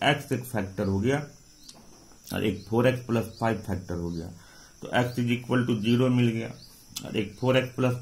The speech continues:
five is equal to zero, तो four x is equal to minus five हो गया, तो x is equal to minus five by four। इस तरह से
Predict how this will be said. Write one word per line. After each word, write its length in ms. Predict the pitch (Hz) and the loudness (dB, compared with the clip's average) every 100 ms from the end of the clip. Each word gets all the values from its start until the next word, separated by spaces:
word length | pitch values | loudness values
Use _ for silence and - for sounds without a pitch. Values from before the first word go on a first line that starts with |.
| 123 | 2
five 200 | 120 120 | 4 4
is 100 | 110 110 | 4 0
equal 260 | - 117 104 | 0 0 0
to 80 | 113 104 | -2 0
zero, 240 | 113 107 101 | 0 0 -2
तो 60 | 98 90 | -6 -4
four 140 | 120 120 | 0 0
x 180 | - 110 | -2 -4
is 40 | 104 | -4
equal 300 | 98 - 110 101 | -4 -2 -2 -2
to 80 | 120 - - - - 98 | -6 -8 -18 -20 -8 -2
minus 280 | 110 120 123 - | 2 2 2 0
five 180 | 123 127 | 0 2
हो 100 | 131 143 | 4 4
गया, 180 | 143 - - - - - - | 2 0 -6 -20 -20 -20 -12
तो 80 | - | -2
x 200 | 113 117 113 | -2 0 0
is 100 | 104 | 0
equal 280 | 101 110 110 | 0 0 0
to 100 | 113 | 2
minus 420 | 104 101 104 101 95 | 2 2 2 -2 -4
five 200 | 92 80 | -4 -4
by 60 | 85 85 | -6 -6
four। 120 | - 80 - | -8 -8 -4
इस 120 | 117 | -2
तरह 200 | 120 127 123 | 0 0 0
से 120 | 156 | -4